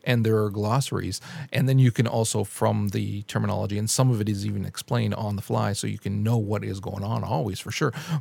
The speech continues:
But I think, I, I know that the translation could have been botched terribly, but it wasn't. It works. It makes you think as well.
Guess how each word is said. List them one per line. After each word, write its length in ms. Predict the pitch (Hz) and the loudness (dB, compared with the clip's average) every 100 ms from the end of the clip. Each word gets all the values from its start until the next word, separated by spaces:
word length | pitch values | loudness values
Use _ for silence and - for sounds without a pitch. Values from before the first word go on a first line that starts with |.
| - | -2
But 500 | 104 117 107 107 - _ | 2 4 4 0 -4 _
I 120 | 117 | -4
think, 560 | 107 - - 131 131 - - | -4 -4 0 0 -2 -10 -8
I, 140 | - - | -6 -2
I 160 | 127 127 | 2 4
know 480 | 127 156 135 98 101 | 6 6 4 0 -2
that 140 | 110 | -4
the 60 | 101 | -2
translation 800 | - 127 117 107 110 135 131 107 | -2 2 2 2 0 0 -2 -4
could 120 | - 120 | -2 0
have 100 | 104 | 0
been 240 | 101 98 _ - | -2 -4 _ -2
botched 500 | 135 - - - - _ _ _ _ _ | -2 -4 -10 -12 -14 _ _ _ _ _
terribly, 720 | - - 131 131 107 95 - - - - - - | -2 4 6 8 4 0 -8 -14 -20 -20 -14 -6
but 300 | 101 117 98 | 4 4 4
it 160 | - | -2
wasn't. 500 | 98 95 87 85 - _ _ - | -4 -6 -8 -12 -16 _ _ -2
It 200 | 117 110 | -2 0
works. 720 | 110 110 104 101 90 - - | -2 -2 0 -2 -4 -8 -4
It 180 | 135 139 | 0 4
makes 480 | 127 123 123 - 131 | 6 8 8 4 2
you 140 | 127 | 2
think 420 | - - 123 110 | 2 2 2 2
as 140 | 95 92 | -4 -4
well. 400 | 92 - 151 | -8 -8 -12